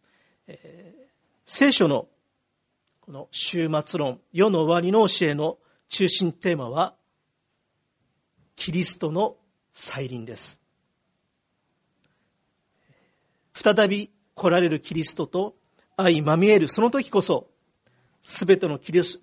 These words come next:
キリスト者にとって、この地上の信仰生活の目標、ゴールです。そのキリストの再臨という目標、ゴールを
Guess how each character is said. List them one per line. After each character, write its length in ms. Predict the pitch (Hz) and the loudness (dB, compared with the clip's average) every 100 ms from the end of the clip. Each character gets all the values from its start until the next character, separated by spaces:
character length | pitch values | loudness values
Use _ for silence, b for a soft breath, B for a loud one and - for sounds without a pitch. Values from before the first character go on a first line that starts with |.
| - | -14
キ 160 | 175 | -8
リ 100 | 175 | -8
ス 60 | - | -6
ト 100 | 202 | -8
者 160 | - | -6
に 140 | 143 131 | -6 -6
と 80 | 143 | -14
っ 40 | |
て、 380 | _ 156 135 - _ _ _ _ | _ -8 -8 -10 _ _ _ _
こ 80 | - | -10
の 80 | 151 | -8
地 200 | - 160 | -6 -2
上 220 | 151 196 | 4 4
の 140 | 190 175 | 4 2
信 260 | - 196 | 0 -2
仰 220 | 185 185 | -2 -6
生 180 | 170 180 | -2 -4
活 300 | 175 139 - | -4 -10 -8
の 220 | 147 165 _ _ _ _ _ _ _ - | -6 -6 _ _ _ _ _ _ _ -4
目 180 | 165 - | -4 -4
標、 420 | - 190 170 165 _ _ _ _ _ _ _ _ | -2 0 0 -2 _ _ _ _ _ _ _ _
ゴ 140 | 202 254 | 0 0
ー 20 | |
ル 80 | 185 | 0
で 120 | 117 | -8
す。 260 | - - _ _ _ _ _ _ _ _ _ _ _ _ _ _ _ _ _ - | -20 -20 _ _ _ _ _ _ _ _ _ _ _ _ _ _ _ _ _ -14
そ 180 | - | -4
の 140 | 170 190 | 0 0
キ 160 | - | 0
リ 140 | 196 220 | -2 0
ス 60 | |
ト 100 | - | 0
の 100 | 220 | 0
再 260 | 202 202 180 | 0 0 0
臨 220 | 175 180 | 0 -4
と 160 | - 143 | -6 -10
い 80 | 139 | -8
う 320 | 143 226 - _ _ _ _ - | -4 -6 -6 _ _ _ _ -8
目 260 | 147 - | -8 -6
標、 240 | - 170 139 | -2 -2 0
ゴ 220 | 196 220 | 2 2
ー 40 | |
ル 140 | 160 143 | 2 -2
を 200 | 202 | -4